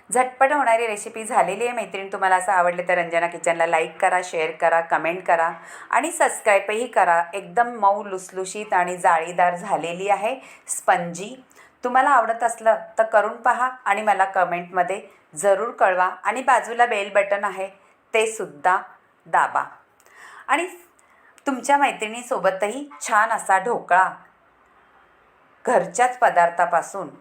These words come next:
काहीही विकत वगैरे आणायची गरज नाही आपल्याला, पूर्वतयारी न करता झालेला आहे. करून पहा आणि रंजना किचनला लाईक करा, शेअर करा, कमेंट करा मैत्रिणींनो. ज-, जरूर मला कळवा तुम्हाला कसा वाटला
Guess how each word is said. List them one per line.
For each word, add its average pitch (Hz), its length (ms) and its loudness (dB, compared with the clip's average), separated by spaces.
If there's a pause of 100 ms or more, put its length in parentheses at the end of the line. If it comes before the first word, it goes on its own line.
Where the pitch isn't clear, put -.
(220)
काहीही 226 580 -2
विकत 202 400 -4
वगैरे 190 360 -2
आणायची 180 440 -2
गरज 160 380 0
नाही 175 180 -2
आपल्याला, 165 440 -4 (680)
पूर्वतयारी 190 680 0
न 180 160 -2
करता 160 360 -2
झालेला 190 460 -2
आहे. 247 340 0 (400)
करून 294 300 2
पहा 262 280 2 (180)
आणि 208 200 0
रंजना 190 360 -2
किचनला 185 460 -4
लाईक 175 380 0
करा, 196 280 4
शेअर 180 260 -4
करा, 175 300 -2
कमेंट 175 420 -6
करा 208 240 4
मैत्रिणींनो. 180 540 -4
ज-, 180 120 2 (1000)
जरूर 254 360 4
मला 254 240 2
कळवा 202 360 4
तुम्हाला 185 480 0 (300)
कसा 170 280 2
वाटला 165 400 -2